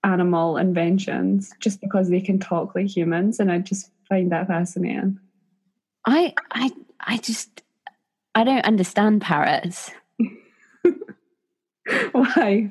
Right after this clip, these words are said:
Speaker 1: How they can
Speaker 2: Because
Speaker 1: talk?
Speaker 2: yeah, because they talk like humans. Like, do they understand the words?
Speaker 1: I don't,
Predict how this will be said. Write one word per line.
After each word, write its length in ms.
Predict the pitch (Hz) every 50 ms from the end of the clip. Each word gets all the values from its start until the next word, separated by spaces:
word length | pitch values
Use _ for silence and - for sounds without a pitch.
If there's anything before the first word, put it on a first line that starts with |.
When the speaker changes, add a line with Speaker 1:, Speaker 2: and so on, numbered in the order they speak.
| - -
Speaker 1:
How 140 | 247 233
they 140 | 208 208 247
can 120 | 233 262 262
Speaker 2:
Because 100 | 247 -
Speaker 1:
talk? 380 | - - - - - - - _ -
Speaker 2:
yeah, 480 | - 226 254 269 277 269 226 170 147 143
because 320 | 160 185 180 - 233 214
they 160 | - 240 226
talk 360 | 226 - 240 269 254 180 - 220
like 160 | 202 185 175
humans. 440 | 190 226 240 233 202 165 175 165 -
Like, 140 | 180 151 190
do 100 | 220 214
they 120 | 214 269 262
understand 560 | 262 262 247 240 - - 247 240 233 214 202
the 80 | 208
words? 600 | 214 247 240 202 - - - - 190 - - - - -
Speaker 1:
I 120 | 233 220 247
don't, 260 | 277 285 262 196